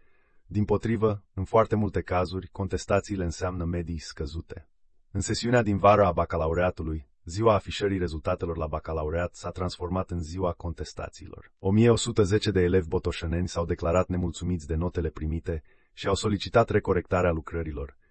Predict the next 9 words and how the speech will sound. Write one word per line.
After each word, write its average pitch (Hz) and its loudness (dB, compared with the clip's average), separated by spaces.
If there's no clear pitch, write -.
însă 98 -4
rezultatele 95 0
au 87 2
fost - -6
și - -6
mai 98 0
nemulțumitoare 80 -2
pentru 76 -8
unii. 73 -8